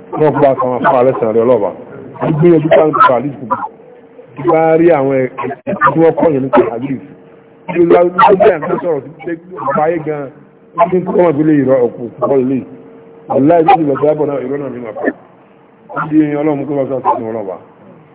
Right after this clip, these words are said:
Báwo ni ń dàm sí ìhà máa hùwà kí ẹ múná lára Rasulullah? Nínú ẹ̀, di pé rọ́ọ̀nì. Rọ́ọ̀nì. Ìdí pé báyìí wọ́n pè ní hadith, wọ́n pè ní da'if.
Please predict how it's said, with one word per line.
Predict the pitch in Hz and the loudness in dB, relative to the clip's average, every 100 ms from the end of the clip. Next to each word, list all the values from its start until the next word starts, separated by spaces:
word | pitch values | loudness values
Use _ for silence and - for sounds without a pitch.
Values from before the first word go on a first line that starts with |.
| - | -6
Báwo | - 156 | 0 0
ni | 160 165 | 2 0
ń | 170 | 0
dàm | 165 151 - - - | 0 0 -4 -16 -4
sí | 151 165 | 2 2
ìhà | 123 123 131 143 - - - - - 123 | 4 4 4 2 -4 -18 -20 -20 -8 -2
máa | 156 160 | 2 4
hùwà | 156 160 143 | 4 4 4
kí | - - | 4 2
ẹ | 151 | 2
múná | 143 135 | 0 -2
lára | 131 123 | 0 -2
Rasulullah? | 117 - 117 104 104 - - - - | -6 -10 -8 -8 -10 -16 -20 -20 -12
Nínú | - 170 180 | -4 2 4
ẹ̀, | 170 151 147 - - - | 6 4 2 -6 -16 -10
di | 135 147 | -8 -4
pé | 151 | 0
rọ́ọ̀nì. | 147 143 123 - - - - - - | 2 0 0 -10 -20 -20 -20 -20 -12
Rọ́ọ̀nì. | 139 151 139 | 0 2 2
Ìdí | 131 175 | 4 4
pé | 185 - | 6 4
báyìí | 170 156 | 2 -2
wọ́n | 156 | -8
pè | 139 | -8
ní | 156 | -10
hadith, | 127 131 127 | -8 -8 -8
wọ́n | 151 151 | -8 -8
pè | |
ní | 156 | -2
da'if. | - 302 131 | -2 -2 -6